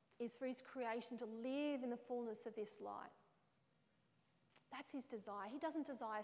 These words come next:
suffering for you. He doesn't desire sickness for you. That doesn't give him glory.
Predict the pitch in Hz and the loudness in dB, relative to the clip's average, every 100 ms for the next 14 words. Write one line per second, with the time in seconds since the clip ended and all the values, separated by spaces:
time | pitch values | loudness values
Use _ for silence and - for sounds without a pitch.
0 | 214 214 208 - 214 - 220 233 285 311 | 0 -4 -4 -8 -10 -8 -6 -4 -4 -6
1 | - - - - 311 349 320 330 320 277 | -16 -20 -14 2 6 6 6 4 6 4
2 | 254 247 240 226 - - 262 269 254 254 | 4 6 6 4 2 0 0 0 0 -2
3 | - 240 247 262 330 - - - - - | -4 0 2 2 2 -4 -16 -20 -20 -20
4 | _ _ _ _ _ _ _ - 330 330 | _ _ _ _ _ _ _ 0 0 4
5 | 330 285 262 269 247 220 233 214 214 269 | 4 6 2 2 0 -2 0 0 2 2